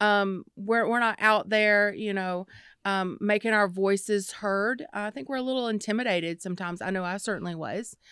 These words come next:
Um, and I, I've been, I've been the lone woman in a lot of meetings before, and that can be quite intimidating. And I know my voice,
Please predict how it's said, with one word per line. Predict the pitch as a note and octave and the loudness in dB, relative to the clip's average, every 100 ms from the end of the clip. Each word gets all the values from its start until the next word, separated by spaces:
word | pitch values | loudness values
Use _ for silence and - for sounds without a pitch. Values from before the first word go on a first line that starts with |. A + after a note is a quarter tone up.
| - - - | -20 -20 0
Um, | A3 A3 G#3+ - | 4 6 4 4
and | A3 | 2
I, | A3+ G#3 | 4 4
I've | A#3+ | 2
been, | A3+ B3 A#3+ A#3 A3 | 2 -2 -2 -6 -6
I've | G3+ G3+ | -6 -4
been | A3 A3+ | -2 0
the | G#3+ G3+ F#3 | 0 2 0
lone | F#3+ G3 G#3+ A3 G3+ | 0 0 2 2 0
woman | G3+ G#3 F3+ F3+ | -2 -2 -2 -4
in | - F#3 | -4 -4
a | F3+ | -4
lot | F3+ F#3+ G3 G3+ | -4 -2 0 2
of | |
meetings | G#3 G#3+ G3+ F3+ F3 | 0 0 -2 -4 -6
before, | F#3+ - F3+ D#3 D#3 F#3 - - - | -10 -10 -8 -6 -8 -12 -20 -18 -4
and | A3 | 2
that | A#3+ | 2
can | A#3+ B3 | 0 -4
be | A3+ | -2
quite | A#3 A3 | 2 2
intimidating. | G3+ A3 A3+ G3 E3 E3 - | 0 -2 -2 0 -2 -4 -6
And | F#3+ | -2
I | |
know | G3+ G#3 | 0 2
my | G3 | 0
voice, | F3+ F#3 G3 A3 - - | -2 -4 -2 -4 -6 -14